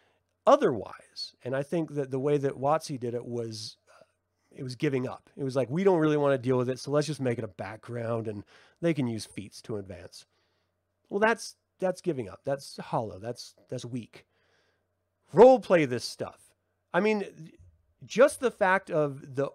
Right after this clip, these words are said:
the test of high sorcery, you know, once you s-, get to third level as a wizard and you want to, um, advance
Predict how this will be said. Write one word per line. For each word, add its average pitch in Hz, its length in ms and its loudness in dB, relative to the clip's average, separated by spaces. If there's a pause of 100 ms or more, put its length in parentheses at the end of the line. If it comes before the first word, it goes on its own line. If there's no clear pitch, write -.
the 131 180 -10
test - 340 -2
of 165 80 -8
high 151 160 -2
sorcery, 120 640 -8 (440)
you 135 80 -4
know, 123 280 4
once 175 280 -2
you 180 60 -6
s-, - 160 -12 (100)
get - 180 -4
to 175 80 -8
third 170 260 -4
level 156 300 0
as 143 200 -4
a 131 140 -4
wizard 160 460 -2 (200)
and 127 160 -4
you 170 120 -2
want 165 240 2
to, 143 200 0
um, 123 360 -2
advance 139 640 0